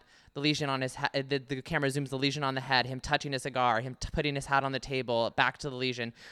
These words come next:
Like, just, you see kind of where Denzel's, like, you know, and then he gets worried, he calls a doctor. But, you know, eventually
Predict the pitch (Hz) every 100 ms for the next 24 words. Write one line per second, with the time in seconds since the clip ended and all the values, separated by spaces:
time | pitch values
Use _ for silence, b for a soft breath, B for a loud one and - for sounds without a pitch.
0 | B 156 147 170 - - B B 175 175
1 | - 196 190 180 190 170 151 139 151 151
2 | 151 143 131 139 135 131 123 135 123 -
3 | 151 135 127 131 131 127 143 127 123 131
4 | 120 127 139 - 113 120 117 - _ _
5 | _ _ _ - B B B - 151 143
6 | 143 165 180 - 175 156 151